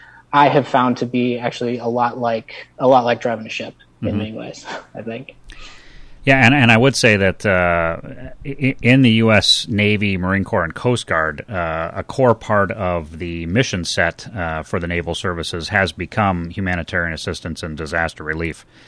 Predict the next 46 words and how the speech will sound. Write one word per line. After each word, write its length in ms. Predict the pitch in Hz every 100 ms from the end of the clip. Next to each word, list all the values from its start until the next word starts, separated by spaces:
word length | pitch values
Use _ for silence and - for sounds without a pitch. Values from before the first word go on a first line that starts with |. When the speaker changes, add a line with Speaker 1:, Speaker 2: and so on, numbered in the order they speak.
| - _ -
Speaker 2:
Uh, 240 | 82 78
so 160 | - 92
my, 120 | 92
ex-, 180 | - - 85 90 123 - 90 -
my, 200 | 123 101
my 180 | 101
guess 280 | 95 117 117
is, 160 | 104 92
is 120 | 92
that 140 | 92 90
while 180 | 92
you 140 | 95 95
were 100 | 92
still 220 | - 98
on 160 | 90 92
active 300 | 90 - 82
duty, 340 | 95 90 87
you 180 | - 92
were, 280 | 87 87 - -
you 200 | 117 90
were 200 | 87 82 -
probably 400 | - 110 95 90
being 240 | 82 90 85
exposed 540 | 80 - 98 92 85
to 100 | 87
the 120 | 73
thought 280 | - 107 101
process 480 | 98 82 - 85 -
of 120 | 78
how 200 | 107 92
does 160 | 90 78
the 80 |
military 460 | 87 87 80 87 78
respond 420 | 73 76 90 80
to 80 | 71
those 220 | 69 71
things. 320 | - 78 78 - _ _ _ _ _ _ _ _ _ _ _ _ - - _ _ _ _
Speaker 1:
Yeah, 260 | - 139 -
absolutely. 460 | 156 - 135 110
Actually, 680 | 131 - - - 185 160 143
I 60 | 139
mean, 180 | 139 143
my 140 | 123
first 500 | - - 170 151 -
experience 680 | 139 - 160 160 127 127 -
with, 480 | 135 123 - -